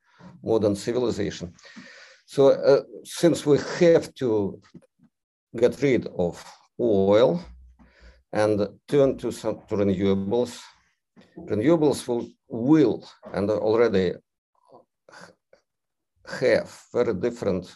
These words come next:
geographical characteristics. Renewable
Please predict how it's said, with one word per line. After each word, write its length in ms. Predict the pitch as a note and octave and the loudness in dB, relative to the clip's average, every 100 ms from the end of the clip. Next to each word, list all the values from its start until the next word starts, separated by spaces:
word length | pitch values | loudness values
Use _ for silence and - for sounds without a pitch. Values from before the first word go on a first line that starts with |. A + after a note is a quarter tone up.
| - | -14
geographical 680 | - F#2+ F#2 G2+ - - E2+ | -6 -4 0 -2 -2 -8 -8
characteristics. 840 | G2+ F#2 - F#2 - - - - - _ _ _ _ - | -6 -6 -8 -12 -12 -14 -20 -20 -20 _ _ _ _ -6
Renewable 800 | G#2 A#2 D#3+ E3+ D#3 C3+ A#2 | -2 2 4 4 4 2 0